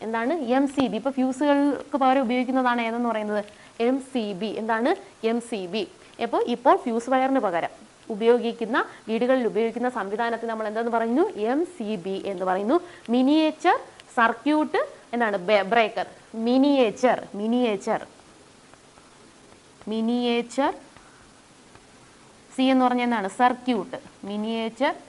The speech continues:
circuit. അടുത്ത ബി എന്ന് പറഞ്ഞാൽ എന്താണ്? Breaker. Miniature circuit ബേ-, breaker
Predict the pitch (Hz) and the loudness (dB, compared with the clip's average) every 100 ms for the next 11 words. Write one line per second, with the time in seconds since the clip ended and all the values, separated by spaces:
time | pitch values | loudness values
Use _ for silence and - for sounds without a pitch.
0 | - - 196 190 - 226 226 - 349 466 | -12 -4 -4 -4 -4 -2 -2 -2 -2 -2
1 | - - - - - - - 196 196 226 | -10 -20 -20 -20 -20 -18 -10 -6 -4 0
2 | 247 247 240 240 233 233 339 - - 165 | 0 2 0 0 0 2 0 -2 -12 -4
3 | 185 175 - - - - - - - - | -2 -2 -4 -8 -8 -20 -20 -20 -20 -20
4 | - - - 196 214 226 247 240 240 294 | -20 -20 -14 -6 -4 0 0 0 0 0
5 | 339 - 208 190 233 233 233 247 202 170 | -2 -2 -2 0 -2 -4 -4 -6 -6 -4
6 | 196 208 190 175 202 220 220 294 | -2 -4 -6 0 2 2 0 -2